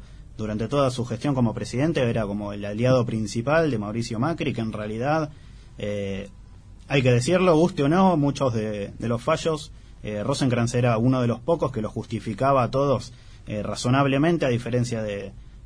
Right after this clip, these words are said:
de los demás, que normalmente atinaban solamente a dar detalles procesales más que cuestiones de,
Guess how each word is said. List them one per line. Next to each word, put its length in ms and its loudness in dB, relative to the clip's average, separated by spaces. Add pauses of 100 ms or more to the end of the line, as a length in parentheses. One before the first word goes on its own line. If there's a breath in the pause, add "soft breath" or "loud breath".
de 80 -6
los 120 -6
demás, 440 -2
que 360 -6
normalmente 760 0
atinaban 480 0
solamente 560 -4
a 180 -8
dar 320 -4 (220 loud breath)
detalles 420 -2
procesales 640 -4
más 180 -4
que 120 -10
cuestiones 480 -8
de, 180 -8